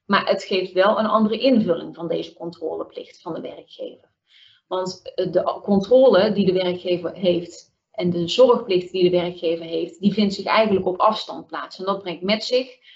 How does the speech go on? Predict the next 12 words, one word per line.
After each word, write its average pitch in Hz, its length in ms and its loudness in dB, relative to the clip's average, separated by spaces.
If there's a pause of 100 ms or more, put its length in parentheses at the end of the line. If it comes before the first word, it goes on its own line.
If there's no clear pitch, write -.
dat 185 160 -6
die 190 120 -2
werkgever 180 680 0
dus - 160 -10
actief 269 400 -2
zal 190 180 -2
moeten 180 220 -2
gaan 170 160 -6
informeren 214 680 0
bij 214 140 2
die 208 120 2
werknemer 190 720 -2